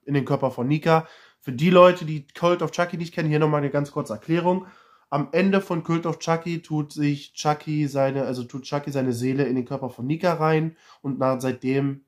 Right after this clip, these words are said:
ist Chucky Nika. Also sprich, diese Person hier, das ist Nika und seitdem ist Chucky halt in ihren Körper drinne. So, was ich interessant fand in dem Film, Chucky tut den einen hier so eine Schnittwunde zufügen und verwandelt sich urplötzlich in Nika zurück.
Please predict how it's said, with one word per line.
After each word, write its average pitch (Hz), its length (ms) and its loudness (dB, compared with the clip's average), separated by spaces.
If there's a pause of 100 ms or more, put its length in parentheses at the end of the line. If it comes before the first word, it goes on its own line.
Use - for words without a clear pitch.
ist 131 220 -12
Chucky 131 640 -8 (100)
Nika. 123 420 -6 (240)
Also 120 200 -10
sprich, - 480 -10 (160)
diese 120 340 -6 (300)
Person 120 280 -4
hier, 113 260 -4
das 113 120 -16
ist 120 160 -12
Nika 175 380 4 (340)
und 135 140 -8
seitdem 131 360 -2
ist 123 140 -4
Chucky 131 280 -10
halt 120 300 -4
in 120 140 -8
ihren 117 220 -6
Körper 113 260 -4
drinne. - 260 -16 (760)
So, 139 180 -4
was 147 160 4
ich 180 140 -6
interessant 180 500 -2
fand 214 160 -2
in 170 100 -8
dem 180 220 0
Film, 233 260 -4 (440)
Chucky - 360 -4
tut 165 220 -8
den 147 140 -2
einen 160 340 2 (140)
hier 147 160 -6
so 139 100 -4
eine 131 180 -2
Schnittwunde 208 460 0
zufügen 208 560 0 (240)
und 170 140 0
verwandelt 220 340 8
sich 240 140 2
urplötzlich 294 420 4
in 220 80 6
Nika 202 220 4
zurück. 113 280 -10